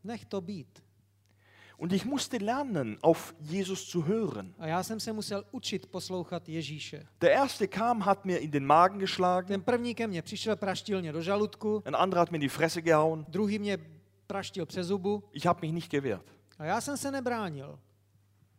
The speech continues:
Speaker 2: Die sind einen Schritt zurück.
Speaker 1: Oni o krok ustoupili.
Speaker 2: Dann hat mich einer gefragt, „Was ist mit dir?“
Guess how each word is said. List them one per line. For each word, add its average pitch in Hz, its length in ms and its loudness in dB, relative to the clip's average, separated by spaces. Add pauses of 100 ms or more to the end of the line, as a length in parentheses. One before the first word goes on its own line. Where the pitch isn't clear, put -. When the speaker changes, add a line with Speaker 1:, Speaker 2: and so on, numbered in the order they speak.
(560)
Speaker 2:
Die 120 100 -4
sind 147 180 -4
einen 139 100 -10
Schritt 127 240 -2
zurück. 131 540 -2
Speaker 1:
Oni 196 420 -4
o 190 80 -4
krok 185 300 -4
ustoupili. 180 680 -2 (960)
Speaker 2:
Dann 113 80 4
hat 110 120 2
mich 120 160 -2
einer 120 140 0
gefragt, 113 440 2
„Was 120 140 2
ist 160 160 2
mit 185 160 0
dir?“ 233 220 0